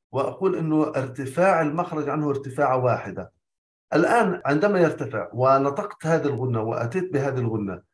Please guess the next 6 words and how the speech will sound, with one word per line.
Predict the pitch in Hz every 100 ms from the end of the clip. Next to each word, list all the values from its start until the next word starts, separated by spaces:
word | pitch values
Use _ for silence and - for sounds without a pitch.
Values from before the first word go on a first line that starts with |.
| _ _ -
هل | 175 254 214
أنا | 196 156 110 - 127
أتيت | 123 185 127
بغنة | 131 170 156 120 - 127
النون | 127 151 220
الأولى | 190 170 190 196 196 202